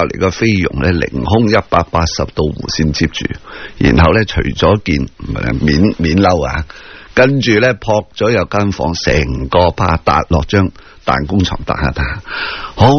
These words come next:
耐未試過咁開心啊，好耐未試過今晚大和解啊！哇，出邊個婦金，婦，婦管，點大和解？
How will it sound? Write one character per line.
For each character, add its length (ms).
耐 240
未 220
試 300
過 220
咁 180
開 360
心 280
啊， 480
好 80
耐 180
未 180
試 260
過 220
今 200
晚 220
大 120
和 460
解 380
啊！ 420
哇， 180
出 140
邊 180
個 60
婦 220
金， 160
婦， 240
婦 180
管， 140
點 140
大 160
和 100
解？ 240